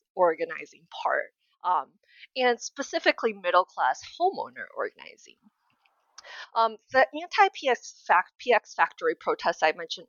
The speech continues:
earlier didn't really originate in residential communities. Um,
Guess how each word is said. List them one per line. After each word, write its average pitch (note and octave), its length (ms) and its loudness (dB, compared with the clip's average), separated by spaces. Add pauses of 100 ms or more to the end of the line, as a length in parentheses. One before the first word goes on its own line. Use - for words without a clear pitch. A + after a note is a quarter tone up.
earlier G3 600 -2 (420)
didn't F#4+ 220 0 (240)
really D4+ 320 -2
originate F#3 720 0
in F3+ 160 -6
residential D#3+ 640 0
communities. - 720 -16 (460)
Um, D3+ 260 0